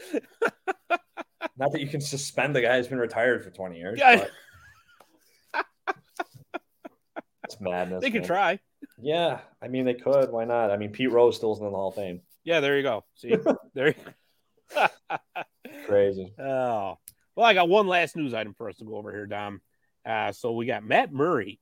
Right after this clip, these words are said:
Speaker 1: and Evander Kane were both put on waivers, and they both cleared. And they are both
Speaker 2: Evander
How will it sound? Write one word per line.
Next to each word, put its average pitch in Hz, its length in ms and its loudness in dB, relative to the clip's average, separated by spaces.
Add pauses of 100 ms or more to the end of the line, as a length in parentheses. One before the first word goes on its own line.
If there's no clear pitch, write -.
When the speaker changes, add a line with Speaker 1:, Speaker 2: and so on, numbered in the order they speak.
Speaker 1:
and 104 120 -12
Evander 120 400 -6
Kane 123 480 -8 (380)
were 117 80 -12
both 113 220 -2 (120)
put 156 120 0
on 123 220 -2
waivers, 123 440 0
and 147 100 2
they 147 60 8
both 160 220 8
cleared. 156 360 2 (580)
And 113 160 -12
they 110 100 -8
are 107 140 -2
both 110 160 -2
Speaker 2:
Evander 110 160 0